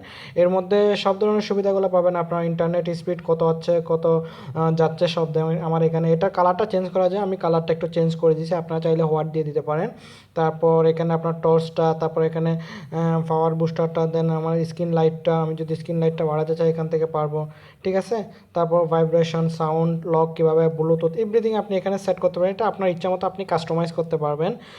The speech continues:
Then আপনার সঙের এস-, এখানে লেয়ারটা আছে, যেমন কি আপনি চাইলে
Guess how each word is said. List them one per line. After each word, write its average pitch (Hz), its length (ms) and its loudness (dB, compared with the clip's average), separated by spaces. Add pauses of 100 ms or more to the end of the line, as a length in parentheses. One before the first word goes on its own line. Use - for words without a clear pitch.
(160)
Then 165 200 4
আপনার 165 240 0
সঙের 165 420 0
এস-, 165 280 -2
এখানে 165 520 -2
লেয়ারটা 165 420 2
আছে, 160 220 2
যেমন 160 240 -2
কি 160 80 -2
আপনি 160 220 0 (300)
চাইলে 165 300 2